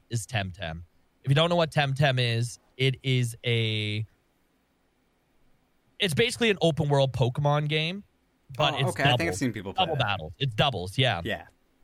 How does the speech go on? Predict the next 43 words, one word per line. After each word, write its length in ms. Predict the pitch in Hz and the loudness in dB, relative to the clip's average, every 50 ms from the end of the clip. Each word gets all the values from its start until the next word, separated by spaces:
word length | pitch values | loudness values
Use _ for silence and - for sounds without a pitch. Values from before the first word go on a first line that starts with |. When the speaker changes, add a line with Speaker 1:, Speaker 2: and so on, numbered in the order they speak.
| - - - - _ _ _ - - | -20 -20 -20 -20 _ _ _ -4 0
Speaker 1:
And 440 | 180 170 165 160 156 147 147 139 131 - - | 2 4 4 4 4 2 2 0 0 0 0
I 160 | 160 180 196 | 0 0 2
did 180 | 180 214 202 | 2 2 0
a 40 | 196 | 0
giveaway 520 | 165 139 120 147 147 151 160 147 135 120 110 | -2 0 0 0 0 0 2 0 0 0 0
for 320 | - - - 101 101 101 | -4 -6 -6 -4 -4 -2
it, 140 | 101 101 101 - | -4 -4 -4 -2
and 140 | 131 131 123 | 0 0 2
they 80 | 120 | 0
shouted 420 | 120 - - - 139 135 147 156 139 | 0 -2 -2 0 2 2 2 0 -2
me 140 | 123 113 101 | -4 -4 -6
out, 300 | 107 120 107 78 65 - - _ _ _ _ _ _ _ _ _ - - | -4 -4 -4 -4 -8 -14 -18 _ _ _ _ _ _ _ _ _ -6 -2
um, 220 | 120 117 110 110 | -2 -2 -2 -2
'cause 100 | 110 - | -2 -2
I 80 | 147 131 | 0 0
gave 180 | 131 135 127 | 2 0 0
away 200 | 123 123 120 117 | 2 0 0 0
five 300 | 107 - 135 120 117 110 | 0 0 0 0 0 0
copies 360 | - 131 104 107 - 113 101 | 0 -2 -2 -2 -4 -8 -12
of 60 | 101 92 | -12 -12
the 60 | 95 | -6
game. 420 | 117 143 156 135 78 76 80 - _ - | -2 -2 -2 -2 -4 -8 -14 -16 _ -12
So 140 | - - 175 | -2 -2 2
they 160 | 160 156 160 | 2 2 0
shouted 400 | 156 - 190 175 165 160 160 151 | 0 2 2 2 2 2 0 2
it 60 | 147 135 | 2 2
out. 140 | 131 127 120 | 2 2 0
A 40 | |
bunch 220 | 120 131 139 143 135 | 0 0 0 -2 0
of 40 | - | -2
people 200 | 143 139 131 131 | -2 0 0 0
came 180 | 123 135 131 120 | -2 -2 -4 -2
by, 160 | 123 120 120 | 0 -2 -2
followed, 640 | 113 - 127 120 120 120 117 113 110 107 107 113 - - - _ _ _ _ _ - | -2 0 0 2 2 4 4 2 2 2 2 -2 -4 -8 -18 _ _ _ _ _ -2
and 100 | 170 180 | 0 0
a 40 | 180 | 0
few 180 | - 262 285 | 0 0 -2
people 260 | 285 294 277 - 240 208 | 0 -2 -2 -2 -2 -4
still 240 | - - 196 190 | -2 -4 -6 -6
stick 240 | 170 - - 165 - | -6 -6 -8 -4 -2
around 300 | 160 151 135 127 120 120 | 2 2 2 2 2 0
now. 300 | 113 110 113 120 139 156 | 0 0 2 2 2 2
But 320 | 147 123 - 143 135 - | 2 0 0 0 -2 -2